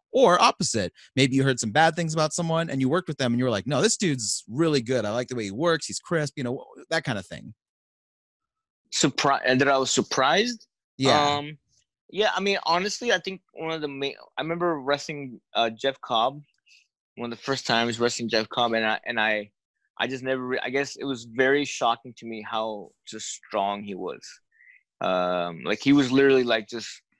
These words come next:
Speaker 2: you know, the way he picked me up, I was like, "Holy crap, this guy's unbelievably strong."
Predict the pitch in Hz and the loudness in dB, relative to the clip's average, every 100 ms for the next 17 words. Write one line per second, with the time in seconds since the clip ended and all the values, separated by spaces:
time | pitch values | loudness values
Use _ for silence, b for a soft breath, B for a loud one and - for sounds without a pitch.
0 | _ - 113 98 104 - _ _ - 127 | _ -12 -10 -10 -12 -16 _ _ -4 0
1 | 143 139 - 139 - 123 127 131 110 110 | 0 0 -6 -8 -6 -4 -4 -2 -4 -4
2 | 104 - 127 107 - - 110 - - - | -10 -10 -12 -14 -8 -4 -4 -4 -10 -4
3 | 107 98 - b b b _ _ 110 110 | -4 -4 -12 b b b _ _ -2 2
4 | 110 110 104 101 - 107 104 98 | 2 2 -2 -4 -4 0 0 -2